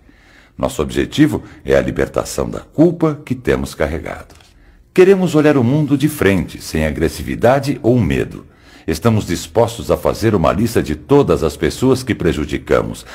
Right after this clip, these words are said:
a fim de limpar o medo e a culpa que o passado ainda nos traz?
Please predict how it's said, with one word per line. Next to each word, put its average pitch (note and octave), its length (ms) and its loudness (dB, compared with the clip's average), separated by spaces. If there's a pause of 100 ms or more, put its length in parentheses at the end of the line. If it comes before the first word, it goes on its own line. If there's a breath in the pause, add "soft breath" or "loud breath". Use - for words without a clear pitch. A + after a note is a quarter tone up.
(100)
a C#3+ 80 -2
fim E3+ 200 0
de D3 140 0
limpar A#2+ 580 2
o F#2 80 0
medo A#2+ 380 2
e F2 140 2
a B1+ 40 2
culpa B2+ 460 2
que - 100 -8
o D2+ 60 -4
passado F2 540 2
ainda F2+ 340 4
nos B1+ 220 -6
traz? A#2+ 420 0